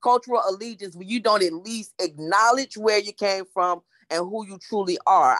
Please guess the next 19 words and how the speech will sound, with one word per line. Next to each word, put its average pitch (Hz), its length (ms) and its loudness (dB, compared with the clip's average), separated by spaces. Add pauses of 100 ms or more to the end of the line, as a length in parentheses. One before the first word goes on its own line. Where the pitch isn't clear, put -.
I 208 80 4
don't 277 180 -6
care 220 220 -2
what 233 240 -4
you 214 80 -2
identify 190 540 -2
as. 180 180 -4
You 240 80 -20
wanna 233 180 -12
be 202 220 -20
black 208 180 -2
and 214 80 -16
identify 208 540 -2
as 196 80 -6
white, 220 260 0 (280)
you 233 160 -12
fucking 214 380 -4
do 220 180 -8
that. 151 180 -2